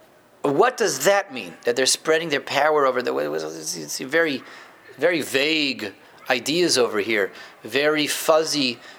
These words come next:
concepts that they're spreading their power over the part of us that's physical?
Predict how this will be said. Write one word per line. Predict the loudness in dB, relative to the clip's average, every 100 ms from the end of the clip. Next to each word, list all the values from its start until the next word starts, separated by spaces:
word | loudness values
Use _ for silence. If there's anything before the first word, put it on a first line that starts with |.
| -12
concepts | -4 0 0 0 -2 -2
that | -6
they're | -4 -2
spreading | -2 0 0 0
their | -2
power | 0 2 2 2
over | 0
the | -2
part | 0 0
of | 0
us | -2
that's | -2 -2
physical? | 0 0 2 0 -2